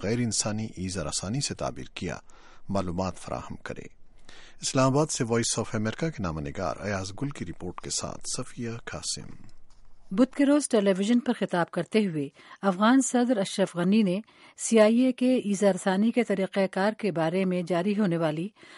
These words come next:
Speaker 2: امریکی سینیٹ کی انٹیلیجنس کمیٹی کی رپورٹ پر کڑی تنقید کی۔ انہوں نے کہا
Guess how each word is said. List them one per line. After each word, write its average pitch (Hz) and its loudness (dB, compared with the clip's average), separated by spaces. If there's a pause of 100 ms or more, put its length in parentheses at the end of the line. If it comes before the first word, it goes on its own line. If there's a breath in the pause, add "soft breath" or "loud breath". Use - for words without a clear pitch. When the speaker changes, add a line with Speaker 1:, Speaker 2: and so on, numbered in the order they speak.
(140)
Speaker 2:
امریکی 240 4
سینیٹ 240 0
کی 247 2
انٹیلیجنس 202 0
کمیٹی 190 0
کی 214 0
رپورٹ 208 0
پر 156 0 (360 soft breath)
کڑی 233 6
تنقید 175 -4
کی۔ 123 -10 (460)
انہوں 214 4
نے 208 4
کہا 226 2